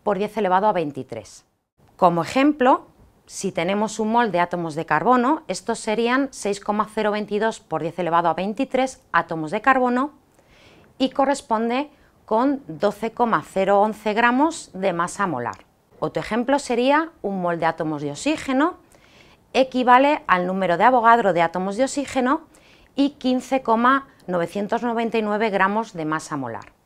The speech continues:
Del mismo modo, en el caso de moléculas, el mol de una sustancia o molécula sería la cantidad de sustancia que contiene el número de Avogadro de moléculas. Ejemplo sería,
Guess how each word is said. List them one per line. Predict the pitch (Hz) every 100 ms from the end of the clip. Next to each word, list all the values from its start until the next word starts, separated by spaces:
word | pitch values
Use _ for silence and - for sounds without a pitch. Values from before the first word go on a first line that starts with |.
| _ _
Del | 160 165 156
mismo | 175 156 175
modo, | 214 277 262 330 - _ _ _
en | 214 247
el | 262
caso | 247 226 208
de | 190
moléculas, | 247 254 269 277 240 254 311 - _ _ _ _ 170
el | 175
mol | 185 233 214
de | 165
una | 180
sustancia | - 196 - 240 240 - 147 -
o | 170
molécula | 196 233 285 285 254 294 - _ _ _ _
sería | - 285 269 254 269
la | 269
cantidad | 214 202 202 196
de | 247
sustancia | 262 247 - 220 - 240 240
que | 240 220
contiene | 196 190 185 202 214 -
el | 185
número | 175 185 202 208
de |
Avogadro | 190 175 180 196 214 220 190
de | 185 202
moléculas. | 190 143 127 - 101 - - - _ _ _ -
Ejemplo | 156 247 254 254 269
sería, | 277 202 214 262 311